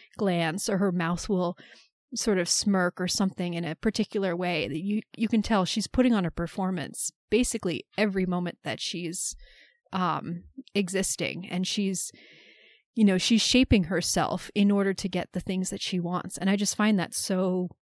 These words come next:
well performed and so, you know, watchable, basically, because you, you're just mo-, wondering at every moment, "All right, what's she gonna do next?" And one of the things that I'm, I had forgotten exactly how this shakes, it sh-, shakes out in the very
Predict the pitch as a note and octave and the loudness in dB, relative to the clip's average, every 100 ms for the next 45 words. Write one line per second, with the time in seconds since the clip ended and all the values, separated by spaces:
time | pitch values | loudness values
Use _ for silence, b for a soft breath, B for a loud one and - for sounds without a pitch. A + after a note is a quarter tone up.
0 | - G3 G3 G#3 F#3 E3+ - F#3+ D#3 E3+ | -4 2 2 2 0 -2 -2 -4 -2 -6
1 | E3+ - F#3 F#3 F3+ F3 - _ - F3 | -6 -4 0 2 0 -2 -8 _ -10 -8
2 | E3 F3+ - _ - F#3+ F3 G#3 G3+ - | -6 -10 -14 _ -12 0 2 2 0 -4
3 | - E3+ - D#3 E3+ - - C#3 E3 - | -6 -6 -4 -2 0 -2 -4 -6 -6 -8
4 | - G3+ F#3+ F#3 G3+ - G3+ G3 G3+ G#3 | -6 0 0 0 -2 -2 -2 -2 -2 0
5 | G#3 A#3 G#3 G#3+ B3 G#3+ F#3 F3 F#3+ F#3 | 2 2 6 6 8 6 4 2 2 2
6 | G3+ D#3+ F3 - G3 - A3 G#3+ F#3 F3 | 2 0 0 0 0 0 0 2 2 0
7 | F3 G3+ - - B B B - A3+ B3+ | -2 -2 -4 -10 B B B 4 6 8
8 | F4 C#4 C4+ C#4 C4 F#3+ G3+ G3 F#3+ F#3+ | 6 4 6 4 4 2 2 2 0 -4
9 | - _ _ _ _ _ - A3+ A3 - | -8 _ _ _ _ _ 4 4 4 2
10 | A3 A#3 D#4 A#3 G3+ F#3+ G3 - G3 F3 | 2 4 4 4 4 2 0 2 0 2
11 | G3 G3 E3 E3+ - F#3+ - - - - | 0 0 -2 -4 -4 -4 -6 -12 -14 -16
12 | B B B A3 G#3+ - - A#3+ - - | B B B -4 -4 -4 -2 -2 -4 -12
13 | - A3+ A3 - G#3 F#3+ F#3+ F#3+ F3 F#3+ | -6 -4 -2 0 -2 -2 -4 -4 -2 -2
14 | G3 F#3+ F3+ F3 F3 | 0 0 -2 -4 -8